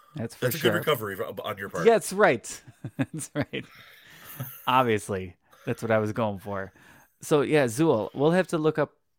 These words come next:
Speaker 1: how to pronounce that, but I think you did pretty good.
Speaker 2: Yeah, I don't know. Like I said, I don't know much about that brewery, but,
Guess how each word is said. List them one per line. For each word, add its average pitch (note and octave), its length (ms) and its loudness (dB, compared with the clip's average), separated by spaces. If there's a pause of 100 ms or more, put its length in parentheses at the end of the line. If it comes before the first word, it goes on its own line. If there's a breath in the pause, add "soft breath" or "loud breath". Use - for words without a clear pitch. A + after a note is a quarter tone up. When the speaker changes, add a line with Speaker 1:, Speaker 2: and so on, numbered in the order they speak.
Speaker 1:
how C3 160 -4
to C3+ 80 -4
pronounce A#2 460 -6
that, F2+ 220 -8
but G#2+ 200 -8
I B2+ 100 -4
think E3 240 -8
you A#2+ 60 -4
did G#2 120 -4
pretty F#2+ 200 -8
good. G2+ 240 -8 (560 soft breath)
Speaker 2:
Yeah, F3 120 4
I F3 60 6
don't G#3+ 240 4
know. A#3 220 2
Like F#3+ 280 -4
I F3+ 60 2
said, F3 180 0
I C3 60 2
don't D3 220 -2
know F#3 80 -6
much D#3+ 180 -2
about C3 320 0
that A#2+ 240 0
brewery, A2+ 380 -2
but, G2 360 -2